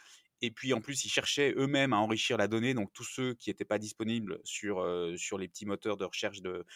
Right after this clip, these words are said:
de, de téléphone portable, euh, bah, ils, ils se retrouvaient à devoir dire : « Ah bah, c'est, l'information n'est pas disponible. »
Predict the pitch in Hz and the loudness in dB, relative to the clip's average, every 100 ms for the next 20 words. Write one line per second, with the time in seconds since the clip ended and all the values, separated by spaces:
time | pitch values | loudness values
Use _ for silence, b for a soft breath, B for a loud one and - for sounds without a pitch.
0 | B B - - 92 98 90 101 113 101 | B B -14 -8 -6 -6 -4 -2 -2 -2
1 | 101 113 113 101 b b _ 87 90 87 | 0 2 2 0 b b _ -4 -4 -4
2 | 87 95 92 92 92 95 101 104 - - | -4 -4 -4 -6 -10 -12 -10 -12 -12 -14
3 | - - 104 110 98 95 98 95 110 113 | -16 -4 4 4 4 2 2 2 0 0
4 | 98 104 110 110 - 107 104 110 110 - | 2 2 0 -4 -2 -2 0 0 0 -2
5 | 110 98 101 98 104 151 175 | -4 -4 -4 -4 -2 -2 -2